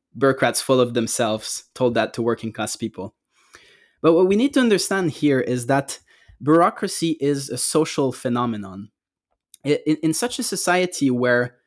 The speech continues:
there is generalized misery, there is the need to have, uh, you, you could call it an arbiter that decides who eat and who has, has to wait.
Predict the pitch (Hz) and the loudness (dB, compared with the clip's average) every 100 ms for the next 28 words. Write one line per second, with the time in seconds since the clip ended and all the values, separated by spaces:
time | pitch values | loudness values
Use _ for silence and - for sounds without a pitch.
0 | _ - 135 135 165 165 143 135 151 165 | _ -4 -2 2 2 2 -2 -2 2 4
1 | 160 143 131 110 - 135 147 123 101 107 | 4 4 0 -4 -6 -4 -2 -4 -8 -8
2 | - _ _ _ _ _ - - _ - | -12 _ _ _ _ _ -20 -20 _ 0
3 | 147 180 202 170 160 202 190 120 - _ | 4 6 4 4 4 4 2 -2 -12 _
4 | - 131 117 127 117 110 - - 139 - | -14 -12 -4 -2 -2 -6 -18 -8 -6 -4
5 | 143 143 139 151 160 151 147 135 160 165 | -4 -2 -4 -4 -2 0 0 0 2 2
6 | 143 - 107 147 _ _ _ _ 147 143 | 0 -2 -8 -8 _ _ _ _ -2 0
7 | 147 151 151 - 151 147 139 139 - - | 0 0 0 0 -2 0 -2 -4 -8 -4
8 | 127 127 - 147 147 - 123 - - - | -2 -2 0 2 2 -2 -4 -4 -8 -10
9 | 127 - 139 196 - - | -8 -4 -2 -2 -2 -8